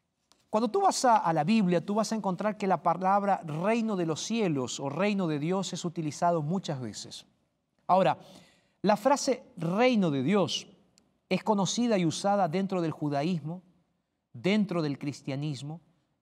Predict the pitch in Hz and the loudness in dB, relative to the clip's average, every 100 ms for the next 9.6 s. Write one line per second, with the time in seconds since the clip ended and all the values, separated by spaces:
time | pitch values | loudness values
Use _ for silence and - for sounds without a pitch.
0 | - 208 214 240 262 254 247 202 208 185 | -2 0 2 0 0 -2 -2 -2 -2 -2
1 | 220 262 147 110 - _ _ _ _ _ | -2 -2 -6 -12 -20 _ _ _ _ _
2 | _ _ _ _ - 233 269 - 170 165 | _ _ _ _ 0 0 0 -2 -4 -4
3 | - _ _ _ _ _ - 151 160 214 | -16 _ _ _ _ _ -4 0 2 4
4 | 185 147 143 135 - _ _ _ _ _ | 2 2 -2 -6 -16 _ _ _ _ _
5 | _ 151 139 214 214 220 - 156 147 196 | _ -6 0 0 0 -4 -10 -10 -6 -2
6 | 240 247 233 196 160 196 226 220 - 165 | 0 0 -2 -2 -2 0 0 -2 -4 -6
7 | 156 160 180 - 170 - 190 - 220 214 | -2 -2 -2 -4 -6 -4 -6 -4 -4 -4
8 | 202 190 190 247 277 247 180 190 - 160 | -2 -2 0 -2 -4 -6 -4 -4 -6 -8
9 | 151 131 120 101 95 98 | -8 -6 -6 -8 -12 -20